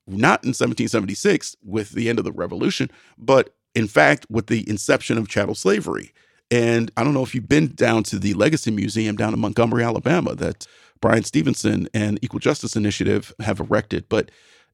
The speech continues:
the story's all there. I mean, it's very plain to see that it's not just the fact that this was a, a horrible injustice and murderous thing that, you know, people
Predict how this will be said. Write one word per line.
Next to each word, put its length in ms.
the 80
story's 420
all 160
there. 440
I 100
mean, 240
it's 240
very 380
plain 480
to 60
see 560
that 420
it's 200
not 140
just 180
the 80
fact 220
that 100
this 160
was 160
a, 80
a 120
horrible 640
injustice 580
and 200
murderous 680
thing 240
that, 240
you 80
know, 60
people 360